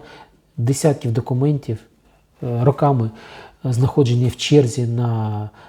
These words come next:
медичну комісію, на перевірку, чи постійні перевірки безпосередньо втрати функціональності і цього приниження, як це було в Радянському Союзі.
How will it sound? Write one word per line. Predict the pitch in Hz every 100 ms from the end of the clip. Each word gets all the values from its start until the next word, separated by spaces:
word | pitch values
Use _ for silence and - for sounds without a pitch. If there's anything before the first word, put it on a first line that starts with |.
| -
медичну | 131 123 139 - 120
комісію, | 123 127 156 - 139 120 120 -
на | 120 113 113 110 110 - - - - -
перевірку, | 147 127 131 160 - - 120
чи | 117 - 135 120 -
постійні | 156 - - 180 160 131
перевірки | - 135 131 156 - 120
безпосередньо | 117 - 123 139 135 120
втрати | - 131 127
функціональності | 113 123 - 123 135 147 127 - 123 120
і |
цього | 117 135
приниження, | 120 131 143 135 120
як | 110
це | 123
було | 117 117
в |
Радянському | 113 117 117 - 117
Союзі. | - 127 120 98